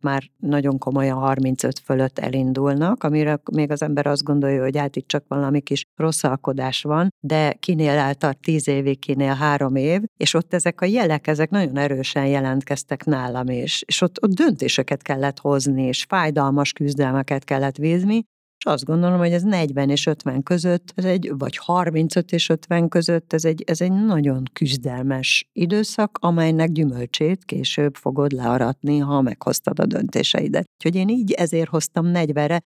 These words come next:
Nem is nagyon értette a kiadóm egyébként, hogy amikor én azt mondom, hogy változókor, akkor miért nem ötven és a fölött, hanem mert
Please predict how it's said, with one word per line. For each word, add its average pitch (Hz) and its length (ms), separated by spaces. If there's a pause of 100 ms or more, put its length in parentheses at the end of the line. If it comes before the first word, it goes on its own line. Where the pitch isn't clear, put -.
(100)
Nem 247 140
is - 140
nagyon 147 280
értette 143 500
a 135 60
kiadóm 135 640
egyébként, 131 680
hogy 139 200
amikor 139 320
én 139 180
azt 143 220
mondom, 131 260
hogy 123 120
változókor, 135 1080
akkor 127 240
miért 131 140
nem 131 180
ötven 131 340
és 120 220
a - 140
fölött, 175 480
hanem 196 280
mert 208 220